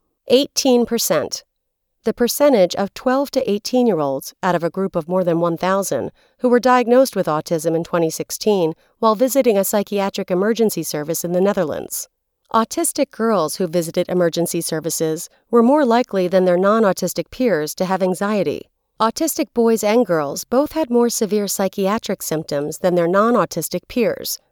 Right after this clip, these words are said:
according to the study published in Autism in June. One point five times. The likelihood that a family with an autistic child experiences food insecurity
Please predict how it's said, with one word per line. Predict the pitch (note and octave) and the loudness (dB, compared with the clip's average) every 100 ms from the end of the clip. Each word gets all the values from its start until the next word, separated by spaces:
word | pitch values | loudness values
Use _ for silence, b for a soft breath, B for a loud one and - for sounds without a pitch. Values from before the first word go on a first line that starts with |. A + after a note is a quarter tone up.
| - | -8
according | A#3+ D#4 D4+ C#4+ | -2 0 0 0
to | G#3+ | -2
the | F#3 | -2
study | - A#3+ E3+ D3 - | -2 0 0 -4 -2
published | G#3+ G#3 - | -2 -2 -2
in | F3 | -2
Autism | E3+ G#3 - E3+ D3 C#3 | 0 -2 -2 -4 -2 -2
in | E3 | -2
June. | E3+ F#3 D#3 - - _ _ _ _ _ | -2 0 0 -4 -12 _ _ _ _ _
One | - C#4 D#4+ | 2 4 4
point | - D4+ - | 2 0 0
five | - A3 G#3 F3+ | -2 -2 -2 -6
times. | - F3+ D3+ F2 - - - _ _ _ _ _ | -4 -2 -2 -4 -6 -8 -8 _ _ _ _ _
The | A#3 | 0
likelihood | A#3 C4+ D4 B3+ F#3+ F3+ E3 | 2 2 2 0 2 0 0
that | F#3 | -2
a | F#3 | -4
family | - A3+ B3+ A3 | -4 -2 0 0
with | F3+ F3+ | 0 0
an | F3+ | 0
autistic | F3+ F#3+ A3 - F#3 | 0 -2 -6 -6 -8
child | - G#3+ G#3 E3+ - | -4 -2 -2 -2 -4
experiences | F#3 - - C#4 D4 C4 - G#3 - | -8 -8 -4 0 2 2 0 -6 -6
food | - B3+ C4+ | -2 -2 0
insecurity | G3+ F#3+ F#3+ - C4 G#3+ D#3+ D3 | -2 -2 -6 -4 -2 0 -2 -6